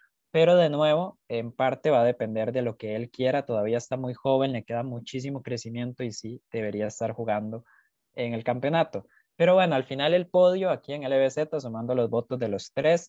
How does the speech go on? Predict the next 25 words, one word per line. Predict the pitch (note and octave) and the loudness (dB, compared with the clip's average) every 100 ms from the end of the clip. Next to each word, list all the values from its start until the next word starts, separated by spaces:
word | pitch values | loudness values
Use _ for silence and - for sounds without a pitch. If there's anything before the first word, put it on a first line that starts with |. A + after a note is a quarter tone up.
| C#3+ | -2
Jürgens | C#3+ D3 D3 C#3+ | 0 0 -4 -6
Montenegro, | B2+ A#2+ A#2 C#3+ E3+ F#3 G#3 _ _ _ | -6 -6 -4 -2 0 -2 -6 _ _ _
de | B2 | -8
primer | - A2+ A2+ | -6 -4 -2
lugar, | A#2 D3+ F#3+ E3+ | 0 2 2 2
de | B2 | -4
segundo | A2+ A#2 C3 | -6 -6 -2
lugar, | C3+ B2+ C3 | 0 2 0
Fernán | A#2 A2 A#2 C3 C3+ | -2 -6 -6 -8 -2
Farrón, | C3 B2 C3+ E3+ F#3 - | -2 2 2 0 -2 -4
y | D#3 | 2
de | E3+ | 2
tercer | E3 B2 - C3+ C#3+ | 2 -4 -4 -4 -2
lugar, | D3 C#3+ D#3+ G3 _ _ _ _ - | -2 0 0 -4 _ _ _ _ -6
un | D#3 | -2
empate | F3 E3+ E3+ E3+ E3+ E3 | 0 0 0 -2 -2 -6
interno | B2+ G#2+ C#3+ D#3 F3 F#3 _ | -4 0 0 0 -6 -14 _
entre | C#3 C#3+ D#3+ D#3+ | -8 -8 -2 0
Roiner | D3 B2 A2+ B2+ C3 | 2 0 0 -2 0
Rojas | C#3 - D#3+ - | -2 -2 -8 -12
y | C#3+ C#3 C3+ | -8 -4 0
Jordi | A#2+ A#2+ A#2+ | 0 0 -2
Evans. | A2 F2+ F2 - _ _ _ | 0 -2 -6 -20 _ _ _
Vámonos | C3+ E3 G3 G3+ G#3+ G#3+ - | 0 4 4 4 2 -2 -4
ahora | C#3 D3+ G3+ F#3+ | 4 6 6 4